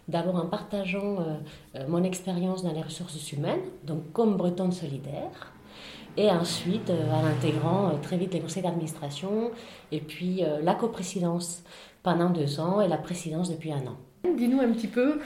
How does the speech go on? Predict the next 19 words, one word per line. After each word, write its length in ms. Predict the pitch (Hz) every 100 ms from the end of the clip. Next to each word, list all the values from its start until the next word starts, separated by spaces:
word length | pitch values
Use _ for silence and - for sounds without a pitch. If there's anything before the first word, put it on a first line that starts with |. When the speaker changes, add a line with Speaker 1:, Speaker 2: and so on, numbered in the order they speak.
| -
Speaker 2:
en 120 | - 233
quoi 180 | 339
consiste 400 | 349 262 - 330
Femmes 280 | - 311 269
de 80 | 247
Bretagne. 480 | 190 202 185 156 160
Speaker 1:
Ok. 60 | 143 - - -
Femmes 200 | 202 196
de 80 | 190
Bretagne 240 | 196 269
est 80 | 190
un 100 | 175
réseau 280 | 202 208 202
d'entraide 600 | 170 175 - 156 214 170 143 - -
en 100 | 160
faveur 360 | 151 185 190 208
de 40 |
l'entrepreneuriat 600 | 165 160 - - 151 156 180
féminin 640 | 170 151 143 139 -